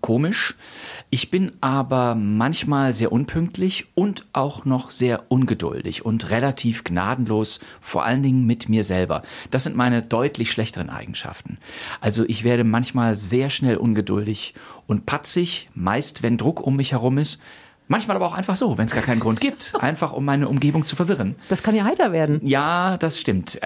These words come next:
Speaker 1: Ich glaube, ich bin keine Zicke im klassischen Sinne, aber manchmal, „Kinder, das, jetzt muss es aber mal laufen, das wäre doch jetzt schon, wenn es klappt.“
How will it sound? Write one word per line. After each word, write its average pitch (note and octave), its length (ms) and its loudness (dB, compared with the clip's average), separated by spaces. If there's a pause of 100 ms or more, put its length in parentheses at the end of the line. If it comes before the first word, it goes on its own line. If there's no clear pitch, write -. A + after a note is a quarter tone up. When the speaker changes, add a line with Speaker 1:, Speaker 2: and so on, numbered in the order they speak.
Speaker 1:
Ich A#2+ 100 -8
glaube, D#3 160 0
ich D3 100 -6
bin E3 220 0
keine C#3+ 300 0
Zicke A3 320 0
im G2+ 160 0
klassischen G2 400 -2
Sinne, A2 240 2
aber C3 160 0
manchmal, D3 260 2
„Kinder, F3 220 2
das, C#3+ 140 -4
jetzt D#3+ 200 0
muss F#3+ 140 4
es C#3 40 -6
aber C#3 140 2
mal A#2 140 2
laufen, A2+ 220 0
das A2 120 0
wäre B2 120 2
doch A2 60 2
jetzt G#2+ 100 -2
schon, A#2+ 120 2
wenn A2+ 140 2
es G#2+ 160 0
klappt.“ A#2 260 -2